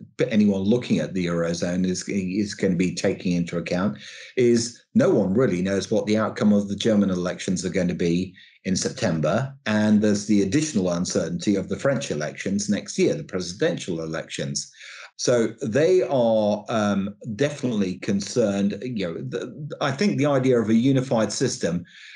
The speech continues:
fundamentally, Germany is still opposed to it.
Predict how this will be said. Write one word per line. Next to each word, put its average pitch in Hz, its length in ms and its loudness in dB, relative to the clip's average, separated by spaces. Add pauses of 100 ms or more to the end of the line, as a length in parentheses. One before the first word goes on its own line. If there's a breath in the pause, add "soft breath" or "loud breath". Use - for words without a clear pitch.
(300 loud breath)
fundamentally, 139 880 2
Germany 120 500 4
is 107 140 -2
still 107 300 2
opposed 107 540 -2
to 87 100 -4
it. - 180 -2